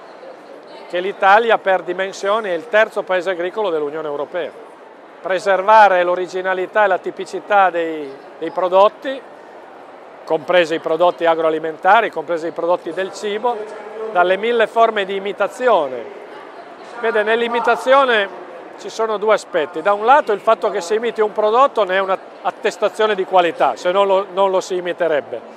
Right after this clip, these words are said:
Però è evidente che nell'imitazione c'è l'alterazione dell'originalità e della tipicità.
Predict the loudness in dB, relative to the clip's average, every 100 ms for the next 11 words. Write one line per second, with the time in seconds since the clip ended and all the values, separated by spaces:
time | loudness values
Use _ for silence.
0 | -18 -18 -18 -8 2 6 8 6 4 2
1 | 4 0 2 0 0 0 -2 -2 0 2
2 | 2 2 0 2 2 2 2 2 0 0
3 | 2 2 0 0 0 -2 -4 -4 -2 -2
4 | 0 0 2 0 -2 -6 -8 -6 -4 -4
5 | -6 -10